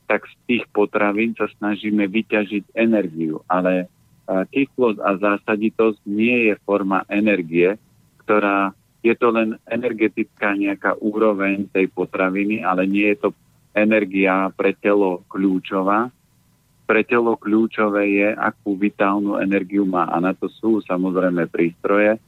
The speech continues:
Ja na to používam svalový test.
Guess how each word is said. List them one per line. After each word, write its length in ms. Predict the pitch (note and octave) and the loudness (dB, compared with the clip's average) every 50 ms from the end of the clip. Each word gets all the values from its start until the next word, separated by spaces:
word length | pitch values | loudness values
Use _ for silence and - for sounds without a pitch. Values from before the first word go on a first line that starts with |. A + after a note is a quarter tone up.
| _ _ _ _ _ _ _ _ _ | _ _ _ _ _ _ _ _ _
Ja 240 | - G#2 A2 A2+ A2+ | 2 2 4 4 4
na 160 | A#2 A2+ A2 | 2 0 0
to 80 | - A2 | 0 -4
používam 640 | F#2+ - A2 A2 G#2 G2 G2+ G2+ G2 G2 F#2+ F#2 F#2+ - | -2 0 0 0 0 0 -2 -2 0 0 -2 -2 -6 -4
svalový 480 | F#2+ F#2+ F#2+ F#2+ G2 G2 F#2 F2+ F2 E2 | -2 0 0 2 2 2 2 2 0 0
test. 300 | - F#2 G2 G#2 G#2 | 0 0 0 0 -2